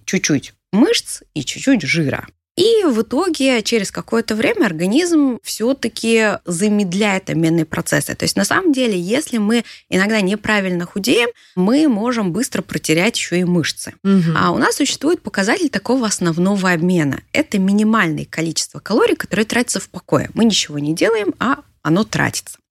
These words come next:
Speaker 1: И если, допустим, а у нас же как, если надо похудеть, надо не есть.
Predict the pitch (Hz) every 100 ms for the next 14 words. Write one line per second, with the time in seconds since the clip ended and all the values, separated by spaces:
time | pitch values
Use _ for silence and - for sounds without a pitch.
0 | _ _ - - - 208 494 349 254 254
1 | 269 247 - - - 190 294 262 247 208
2 | 156 - 196 208 214 208 - - 214 233
3 | 453 427 220 220 180 185 170 147 - -